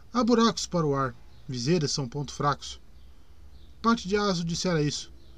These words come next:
Se soubesse quantos cavaleiros levaram uma flecha no olho quando ergueram a viseira para tomar um pouco de ar fresco, nunca ia querer uma, ele contara para Dunk. "Também não tem espigão", Egg comentou. "É simples." Dunk tirou o elmo.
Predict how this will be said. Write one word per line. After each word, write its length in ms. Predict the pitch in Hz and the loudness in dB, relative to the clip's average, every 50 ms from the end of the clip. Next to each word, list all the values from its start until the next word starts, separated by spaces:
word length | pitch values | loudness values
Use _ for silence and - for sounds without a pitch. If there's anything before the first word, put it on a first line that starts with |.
| - - - - - - | -16 -18 -18 -16 -8 -4
Se 100 | 233 226 | -2 2
soubesse 400 | - 240 202 202 214 190 - 170 | 2 2 4 4 2 0 0 -2
quantos 280 | - 202 220 - - | -2 -2 -2 -2 -2
cavaleiros 480 | - 185 165 156 143 151 160 147 139 131 | -2 -2 0 0 0 0 0 -2 -2 -2
levaram 360 | 139 143 123 131 143 147 139 | -2 -2 0 0 0 0 0
uma 160 | 135 131 117 | -2 -4 -6
flecha 400 | - - - 147 143 - - 143 | -4 -2 0 0 0 0 -2 -4
no 120 | 139 127 123 | -4 -2 0
olho 320 | 135 151 147 131 127 117 - - | 2 2 2 0 -2 -4 -6 -4
quando 280 | - 139 131 131 135 | -4 -2 0 0 0
ergueram 280 | 127 123 123 139 139 135 | 0 0 -2 -2 -4 -4
a 40 | 123 | -4
viseira 340 | 123 123 113 131 139 131 | -6 -4 -2 -2 -2 -2
para 220 | - - 127 123 123 | -4 -4 -4 -4 -4
tomar 260 | - 131 123 131 135 | -4 -4 -4 -4 -4
um 80 | 131 120 | -4 -4
pouco 300 | - - 147 135 143 127 | -2 -2 -2 0 0 -2
de 80 | 135 | -4
ar 80 | 131 120 | -4 -4
fresco, 380 | - - 151 156 - - - - - - - - - - - - - - - - | -2 -2 -2 -2 -2 -6 -10 -16 -18 -16 -16 -16 -16 -16 -16 -14 -14 -10 -2 2
nunca 300 | 160 196 226 202 208 202 | 4 4 6 6 6 6
ia 200 | 202 196 190 160 | 6 6 4 4
querer 260 | 160 165 170 165 147 | 4 2 2 2 2
uma, 220 | 147 143 131 117 - - - - - - - - - - - - - 151 | 0 0 -2 -4 -8 -12 -18 -16 -16 -16 -16 -16 -16 -16 -16 -12 -10 -8
ele 120 | 143 131 | -8 -6
contara 420 | - 151 135 123 - 135 135 127 | -4 -4 -4 -2 0 0 0 0
para 180 | 120 139 135 135 | 0 -2 -2 0
Dunk. 340 | 127 127 127 117 - - - - - - - - - - - - - - - - - - - - - - - - - | 0 -2 -2 -4 -6 -10 -16 -18 -18 -18 -18 -18 -16 -16 -16 -16 -16 -16 -16 -16 -16 -16 -16 -16 -16 -16 -16 -10 -2
"Também 260 | - 233 240 247 262 | 4 6 8 8 8
não 120 | 240 240 185 | 8 6 6
tem 160 | 160 190 196 | 6 4 2
espigão", 460 | 180 - - 208 156 160 165 165 139 - - - - | 2 2 0 2 4 4 4 4 2 -2 -6 -8 -6
Egg 200 | 135 135 123 117 | -4 -4 -4 -6
comentou. 540 | - - 135 135 135 123 113 135 131 123 120 - - - - - - - - | -8 -6 -4 -4 -4 -2 -2 -2 -2 -2 -2 -6 -12 -18 -18 -18 -12 -4 -2
"É 120 | 233 220 | 0 0
simples." 520 | - - 175 165 143 135 117 - - - - - - - - - - - - - - - - - - - - - - | 2 2 2 0 0 -2 -6 -10 -12 -14 -16 -18 -18 -18 -18 -18 -18 -18 -18 -18 -18 -18 -18 -18 -18 -18 -16 -6 0
Dunk 240 | 214 269 247 - - | 2 2 2 2 2
tirou 260 | - 226 196 185 160 | 2 4 4 6 4
o 60 | 143 | 4
elmo. 260 | 135 131 127 120 113 | 2 2 0 -2 -6